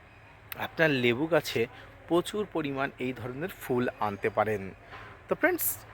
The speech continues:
এই কলা গাছের কোষের বৃদ্ধিকে কমিয়ে দেয়, গাছে ফুল এবং ফল আনতে সাহায্য করে, কারণ গাছের কোষের বৃদ্ধি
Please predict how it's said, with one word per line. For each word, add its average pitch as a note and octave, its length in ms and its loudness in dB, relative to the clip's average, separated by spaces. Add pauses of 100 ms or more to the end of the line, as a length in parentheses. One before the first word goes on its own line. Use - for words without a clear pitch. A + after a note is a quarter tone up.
(200)
এই A3 80 0 (140)
কলা C3 300 8 (380)
গাছের C3+ 360 0 (140)
কোষের F#3 340 0 (100)
বৃদ্ধিকে C#3 520 -2 (120)
কমিয়ে G#2 380 -2
দেয়, C#3 160 4 (840)
গাছে D#3+ 320 6 (540)
ফুল A#3+ 260 -2 (200)
এবং C3 180 2 (200)
ফল C#3 220 6 (180)
আনতে A#2 240 -2 (120)
সাহায্য A#2+ 360 0 (120)
করে, G#2 180 2 (420)
কারণ F#3 160 6 (100)
গাছের F#3+ 320 6 (120)
কোষের D#3 380 -2
বৃদ্ধি C#3 280 -4